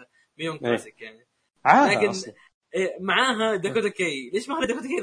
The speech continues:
Speaker 1: ضد إيو شراي؟
Speaker 2: إيه، إيه، هذه، هذه، هذه المشكلة. هذه المشكلة. أنا، أنا من أول ما فازت إيو شراي باللقب قلت: "ما في أحد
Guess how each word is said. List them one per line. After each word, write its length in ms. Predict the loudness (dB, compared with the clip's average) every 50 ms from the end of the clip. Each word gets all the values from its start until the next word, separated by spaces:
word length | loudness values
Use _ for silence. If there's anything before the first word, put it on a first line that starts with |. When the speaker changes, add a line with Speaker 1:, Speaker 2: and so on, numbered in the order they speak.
| -4
Speaker 1:
ضد 60 | -2 -2
إيو 160 | -2 -2 -2
شراي؟ 260 | -4 -6 -6 -6 2
Speaker 2:
إيه، 360 | 4 6 6 6 4 4 4
إيه، 180 | 4 6 6 6
هذه، 300 | 6 6 6 6 8 6
هذه، 260 | 6 6 4 4 6
هذه 100 | 6 4
المشكلة. 760 | 4 2 0 -2 -4 -6 -6 -4 -4 -4 -4 -4 0 2 2
هذه 80 | 2 2
المشكلة. 480 | 0 0 -2 -2 -4 -4 -2 -2 -2
أنا، 160 | -2 -2 -4 -6
أنا 180 | -6 -6 -6
من 200 | -6 -6 -4 -4
أول 220 | 0 2 2 2 0
ما 80 | -2
فازت 300 | -2 -4 -4 -4 -6 -8
إيو 80 | -10 -6
شراي 260 | -2 0 2 2 0
باللقب 480 | 0 -2 -4 -2 -2 -2 -4 0 0 0
قلت: 200 | 0 0 -4 -4
"ما 120 | -4 -4
في 160 | -2 0 -2
أحد 240 | -2 -2 -4 -6